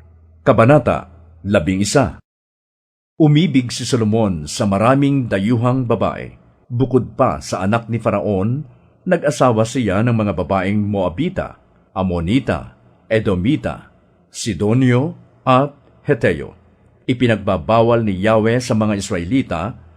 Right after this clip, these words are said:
ang mag-asawa sa mga banyagang ito. "Huwag kayong mag-aasawa sa mga lahing iyan, sapagkat tiyak na ililigaw nila kayo at hihikayating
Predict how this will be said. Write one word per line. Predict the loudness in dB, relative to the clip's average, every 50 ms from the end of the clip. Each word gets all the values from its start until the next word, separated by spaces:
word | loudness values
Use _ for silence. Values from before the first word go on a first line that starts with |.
| -20 -16 -6 -2
ang | 0 2 4
mag-asawa | 2 2 0 -2 -6 -2 0 0 2 2 2
sa | 0 0 0 0
mga | 0 0 0 0
banyagang | 0 0 2 2 2 2 2 0 0 -2
ito. | -2 -2 -2 0 -2 -2 -4 -10 -20 -20 _ _ _ _ _ _ _ _ _ _ _ _ -16 -10
"Huwag | -6 -2 2 4 4 2 2 -2 -4 -2
kayong | -2 0 2 4 4 4 4 4 4 2 2 0 0 -2 -4 -6 -8 -2 0
mag-aasawa | 0 0 2 0 -2 -2 -4 -6 -4 0 0 2 2 2 2 2 2 0 0
sa | 0 0 0
mga | 0 0 0 -2 -2
lahing | 0 0 0 0 0 0 -2 -2
iyan, | 0 0 0 2 2 0 -2 -4 -4 -4 -4 -4 -4 -4 -6 -8 -12 -20 -20 -20 -20 -20 -20 -20 -20 -14
sapagkat | -8 -4 -4 -2 0 0 -2 -2 -4 -4 0 2 2 4 4 2 2 2 0 -2 -6 -10 -18 -20 -20 -20 -20 -20 _ _
tiyak | 0 0 2 4 4 2 2 2 -2 -2
na | 0 2 2
ililigaw | 2 0 0 2 2 2 2 2 0 2 4 4 4 4
nila | 4 4 4 4 4
kayo | 2 2 2 2 4 4 4 2 0 -4 -10 -14 -20 -20 _ _ _ _ _ _ _ 0
at | 0 0 0 -2
hihikayating | -2 -2 0 0 0 0 0 0 0 2 2 2 2 2 0 0 0 0 -2 -2 -4 -6 -8 -10 -12